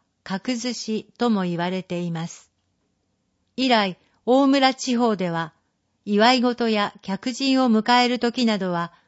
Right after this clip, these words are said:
大村寿司をこしらえることが習わしとなり、その独特な製法は今も受け継がれ、風味ある押し寿司として有名です。シュガーロードのロゴマークがあります。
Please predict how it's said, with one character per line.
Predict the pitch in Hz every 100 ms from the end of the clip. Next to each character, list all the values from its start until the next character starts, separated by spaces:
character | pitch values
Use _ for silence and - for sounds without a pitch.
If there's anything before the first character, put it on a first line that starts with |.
| _ _ 214
大 | 262
村 | 254 262 262
寿 | 240 220
司 | - 190
を | 175 151
こ | 175
し | - 220
ら | 226
え | 226
る | 220
こ | 226
と | 220 226
が | 175 -
習 | 165 165 196
わ | 208
し | 214 -
と | 208
な | 202 196
り、 | 165 - _ _ _ _ _ _
そ | - 233
の | 233 262
独 | 226 226
特 | - 277 269
な | 262
製 | 247 254 247
法 | 208 226 220
は | 208 202 -
今 | 240 285 269
も | 202 170
受 | 160 202
け | -
継 | 214
が | 202
れ、 | 175 165 - _ _ _ _ _
風 | 294 302 277
味 | 233 208
あ | 202
る | 180
押 | 180 -
し | 233
寿 | 220 226
司 | -
と | 214
し | 208 -
て | 202 185 185
有 | 190 214
名 | 208 196 185
で | 180
す。 | 175 - _ _ _ _ _ _ _ _ _ _ _ _ _ _ _ _ _
シ | - - 240
ュ |
ガ | 277 302
ー | 294
ロ | 294 285
ー |
ド | 214 202
の | 180
ロ | 175 185
ゴ | 233
マ | 254 254
ー |
ク | 233
が | 190 180
あ | 175
り | 180
ま | 170 180
す。 | -